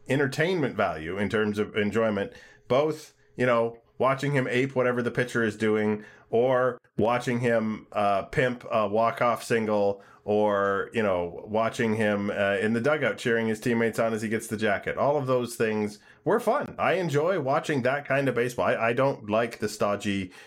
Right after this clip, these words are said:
you know, take myself very seriously, I've been here before thing. Nah, screw it. Act like it's your first day every day you get out there, 'cause otherwise, wh-,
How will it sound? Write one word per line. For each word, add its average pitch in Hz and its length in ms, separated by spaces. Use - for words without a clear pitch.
you 104 100
know, 90 320
take 107 200
myself 101 360
very 98 240
seriously, 90 600
I've 101 180
been 92 160
here 90 180
before 87 340
thing. 76 320
Nah, 208 240
screw 135 220
it. - 80
Act 156 180
like 143 200
it's 131 120
your 113 80
first 143 300
day 98 320
every 123 260
day 110 140
you 107 80
get 101 120
out 95 160
there, 80 180
'cause - 360
otherwise, 98 400
wh-, - 200